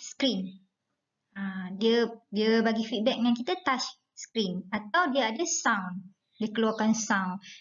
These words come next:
Atau dia just ada monitor, dia jadi macam information sahaja dekat, dekat mall banyak. Ah, okey. Alright. Okey.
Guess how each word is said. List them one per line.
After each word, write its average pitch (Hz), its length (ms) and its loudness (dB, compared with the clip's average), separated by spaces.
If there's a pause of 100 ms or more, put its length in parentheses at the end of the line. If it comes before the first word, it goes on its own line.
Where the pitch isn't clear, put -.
(120)
Atau 285 480 2
dia 294 160 4
just 262 400 0
ada 220 180 0
monitor, 233 600 6
dia 240 180 4
jadi 240 220 -4
macam 233 240 -4
information 226 800 -2
sahaja 196 600 -4
dekat, 190 440 -4 (760)
dekat - 160 -2
mall 262 240 8
banyak. 202 380 0 (560)
Ah, 208 240 -4 (100)
okey. 202 200 0 (920)
Alright. - 240 -8 (2500)
Okey. 202 520 4